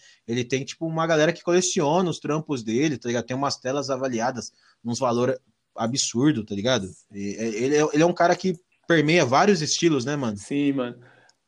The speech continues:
Speaker 2: É, cara, a galera pode, pode procurar aí uma coisa icônica dele, é uma performance que ele faz no museu, na Alemanha,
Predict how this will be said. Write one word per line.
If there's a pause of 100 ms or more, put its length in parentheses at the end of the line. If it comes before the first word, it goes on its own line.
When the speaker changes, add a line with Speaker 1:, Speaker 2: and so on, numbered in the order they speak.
Speaker 2:
É, (380)
cara,
a
galera
pode, (200)
pode
procurar
aí
uma
coisa
icônica
dele,
é
uma
performance
que
ele
faz
no
museu,
na
Alemanha,